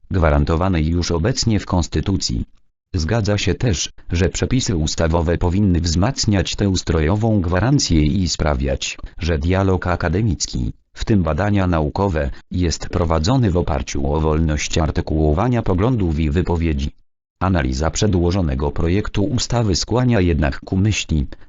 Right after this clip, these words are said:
że przewidziane w niej regulacje nie będą prowadzić do założonego celu, alarmuje Gowin cytowany w D G P. Według wicepremiera,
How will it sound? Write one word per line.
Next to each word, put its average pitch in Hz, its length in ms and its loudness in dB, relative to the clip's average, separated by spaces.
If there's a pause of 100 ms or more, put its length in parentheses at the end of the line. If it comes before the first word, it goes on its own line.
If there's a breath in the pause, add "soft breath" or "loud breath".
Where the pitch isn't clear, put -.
że 85 160 2
przewidziane 90 600 2
w 73 100 0
niej 90 200 2
regulacje 82 580 0
nie 87 160 0
będą 98 400 2
prowadzić 82 580 -2
do 80 160 0
założonego 80 640 0
celu, 71 420 -2 (220)
alarmuje 104 540 2
Gowin 90 400 4
cytowany 78 540 0
w 67 80 -4
D 107 140 2
G 101 160 -2
P. - 100 -2 (1040)
Według 90 500 0
wicepremiera, 87 760 2